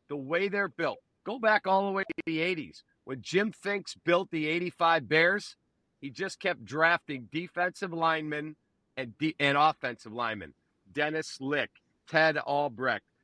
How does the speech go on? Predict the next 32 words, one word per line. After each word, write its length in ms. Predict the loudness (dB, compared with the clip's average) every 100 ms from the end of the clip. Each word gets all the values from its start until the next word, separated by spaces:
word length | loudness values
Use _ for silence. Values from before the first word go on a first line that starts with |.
| _
Jimbo 580 | -6 0 0 2 2 0 0
Covert, 400 | 0 0 0 -6
who 80 | -4
goes 280 | -4 -6 -8
to 100 | -4
the 160 | -2
Hall 260 | 0 0 -2
of 60 | -4
Fame, 380 | -2 0 0 -2 _ _ _
Jay 360 | -2 2 4 4
Hilgenberg, 760 | 2 0 0 -2 -2 -4 -4 -10 _ -4
Mark 380 | 4 6 6 2 0
Bortz, 440 | 2 2 0 -10 -20 _ _ 2
Dan 380 | 6 8 6 2
Hampton, 680 | 0 2 2 2 -4 -8 -8 _ -8
Richard 640 | 0 2 2 0 -2 -2
Dent, 400 | 0 2 2 -4 -16 _
William 680 | -10 2 4 4 2 0 -2 -8
Perry, 640 | -2 2 2 0 -4 -8 -16 _ _ _
um, 640 | 2 4 4 2 -2 -12 -16 _ _ _ _
who's 180 | -12 -8
the, 140 | -6
uh, 40 | -6 -8
Steve 380 | -12 -8 -6 -6
McMichael. 600 | -8 -6 -2 -2 -2 -8 _ _ -4
All 240 | 0 0 0
they 160 | -8
did 220 | -8 -14
was 140 | -14 -18
keep 220 | -18 -20
throwing 300 | -12 -10 -8
resources 720 | -10 -12 -10 -8 -8 -10 -18